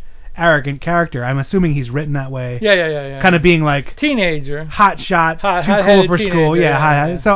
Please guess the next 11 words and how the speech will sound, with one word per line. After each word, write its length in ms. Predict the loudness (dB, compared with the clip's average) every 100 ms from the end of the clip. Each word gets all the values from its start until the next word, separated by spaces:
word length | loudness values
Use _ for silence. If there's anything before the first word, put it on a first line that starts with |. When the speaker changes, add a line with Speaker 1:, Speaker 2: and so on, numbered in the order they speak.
| 2
Speaker 1:
okay, 320 | 0 -2 -2
and, 160 | -2 -4 -4 -6 -6 -6 -4
you 80 |
know, 260 | -2 0 -2 -6 -10 -14 -14 -16 -14 -6
they 200 | -2 2
all, 280 | 4 2 2
all 180 | -2 -2
the 100 | -2
characters 580 | -4 -4 -4 -4 -8 -4
make 240 | -4 -4
sense, 400 | -6 -4 -4 -6